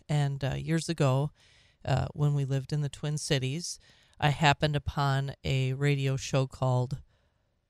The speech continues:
Walk the Talk, or it could have been Talk the Walk. I can't, I can never remember, but the guy's name was Todd Friel,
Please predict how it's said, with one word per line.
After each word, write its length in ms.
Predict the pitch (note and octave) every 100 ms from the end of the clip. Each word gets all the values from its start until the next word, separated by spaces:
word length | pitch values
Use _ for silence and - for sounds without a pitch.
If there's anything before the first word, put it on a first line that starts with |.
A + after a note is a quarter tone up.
| _ _ -
Walk 340 | C3+ C3+ -
the 100 | D#3+
Talk, 600 | - F3+ C#3+ - - - - -
or 160 | D3
it 100 | C3+
could 160 | - C#3+
have 120 | C3
been 160 | A#2+ A#2
Talk 260 | - G#2 -
the 100 | B2
Walk. 340 | A#2 - - -
I 80 |
can't, 300 | C#3 E3 - -
I 120 | D3
can 180 | C#3+ C#3+
never 200 | C3+ C3
remember, 500 | B2+ A#2 A#2 - C2
but 320 | C3+ C3 - -
the 120 | C#3
guy's 320 | C#3+ C#3 D3
name 180 | C#3 C#3
was 140 | C#3+
Todd 320 | - - C3+ C#3
Friel, 600 | - A3 C3+ G#2+ A2